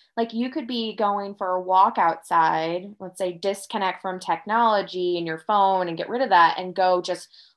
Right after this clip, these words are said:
look around outside and do, like, more of a walking meditation where you're just being present with the trees and the flowers and the things around you. And that could be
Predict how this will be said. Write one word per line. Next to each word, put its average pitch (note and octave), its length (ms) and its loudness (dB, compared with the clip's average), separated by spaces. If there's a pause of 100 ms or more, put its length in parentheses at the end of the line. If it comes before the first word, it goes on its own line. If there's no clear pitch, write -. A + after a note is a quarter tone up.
look G3+ 260 -6
around F#3+ 420 2
outside B3+ 580 0
and G3 160 -4
do, G3 160 -6
like, F#3 240 -2
more F#3+ 180 0
of F3+ 100 -2
a F3 60 0
walking F3 600 0
meditation E3+ 760 -4
where E3 400 0 (360)
you're F#3 180 -10
just G3+ 340 0 (320)
being G3+ 240 -4
present G3+ 520 2
with F#3+ 300 -4 (160)
the G3 80 -8
trees G#3 540 -4
and E3 100 -8
the E3+ 60 -8
flowers E3+ 720 4
and E3 460 -4
the F3 380 2
things G#3+ 280 -6
around F3 560 -2
you. G2+ 340 -6
And F#3+ 240 -4
that F3+ 300 0
could A3+ 120 -12
be F3 440 -8